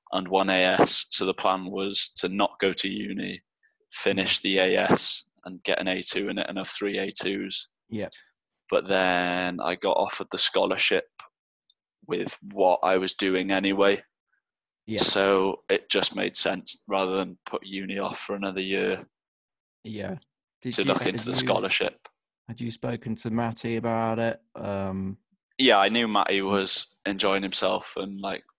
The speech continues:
Speaker 1: was balancing things quite well. Like, he didn't
Speaker 2: Mm-hmm.
Speaker 1: find it too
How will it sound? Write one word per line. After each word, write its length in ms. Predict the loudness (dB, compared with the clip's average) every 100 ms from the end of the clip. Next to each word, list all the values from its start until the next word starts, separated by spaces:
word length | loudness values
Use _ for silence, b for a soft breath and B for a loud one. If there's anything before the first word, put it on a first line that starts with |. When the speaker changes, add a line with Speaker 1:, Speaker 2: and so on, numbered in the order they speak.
| -10
Speaker 1:
was 120 | -4
balancing 520 | 0 0 -2 -6 -8
things 240 | -8 -8 -4
quite 220 | -4 -2
well. 340 | -2 -4 -6 _
Like, 180 | -4 -4
he 100 | -4
didn't 200 | -4 -4
Speaker 2:
Mm-hmm. 140 | -4 -8
Speaker 1:
find 140 | -8
it 100 | -10
too 360 | -10 -6 -6